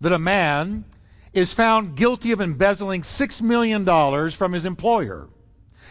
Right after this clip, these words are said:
And imagine that just before sentencing, he's been tried, found guilty. Now he's about to be sentenced. He's standing in front of the judge. Imagine with me that if he said to the judge, "Judge, you know what? I know I embezzled six million dollars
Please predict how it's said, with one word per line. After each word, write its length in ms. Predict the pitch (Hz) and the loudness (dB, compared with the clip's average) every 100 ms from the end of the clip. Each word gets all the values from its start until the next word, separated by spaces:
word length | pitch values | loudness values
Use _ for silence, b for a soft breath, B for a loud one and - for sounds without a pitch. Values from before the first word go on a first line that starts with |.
| B B | B B
And 140 | 190 | -2
imagine 720 | 190 196 226 202 139 95 78 B B B | 2 2 2 0 -6 -8 -12 B B B
that 140 | 185 | -2
just 240 | 123 214 214 | 2 0 0
before 360 | 190 214 196 | -4 0 0
sentencing, 760 | 175 220 226 175 - 147 196 208 B | 0 -2 -2 -4 -6 -6 -6 -12 B
he's 180 | 190 170 | -4 -2
been 140 | 156 | -6
tried, 480 | - 165 160 185 175 | -2 2 4 2 2
found 280 | 175 170 135 | 0 0 0
guilty. 440 | 175 196 240 226 202 185 | -2 0 -4 -4 -6 -2
Now 180 | 233 | 0
he's 120 | 262 220 | -2 0
about 180 | 233 | 0
to 80 | 226 | 0
be 80 | 226 | -6
sentenced. 440 | - 240 226 127 | 0 -2 0 -2
He's 140 | 175 165 | -4 -2
standing 320 | 220 226 226 | -2 -2 -2
in 120 | 220 | -4
front 160 | 196 185 | -4 -4
of 60 | |
the 60 | 165 | -4
judge. 500 | 123 101 98 151 - b b - | -4 -4 -4 -6 -16 b b -6
Imagine 440 | 143 170 180 175 | 0 0 0 -4
with 140 | 175 160 | -4 -2
me 440 | 170 175 180 185 B B B B _ | -2 -2 -2 -6 B B B B _
that 140 | 139 160 | -2 0
if 100 | 139 | 2
he 140 | 220 | 0
said 240 | - 220 | 2 2
to 60 | 196 | 2
the 60 | 185 | -2
judge, 360 | 175 202 156 | 2 2 2
"Judge, 280 | 160 226 190 | 0 0 0
you 60 | 208 | 0
know 160 | 208 | 0
what? 120 | 208 | 2
I 100 | 196 | 0
know 160 | 196 214 | 2 2
I 100 | 180 | 0
embezzled 420 | 135 185 185 160 | 0 0 0 -4
six 220 | - 190 | -6 -6
million 300 | 170 180 175 | -4 -2 0
dollars 360 | 175 175 185 | 2 2 2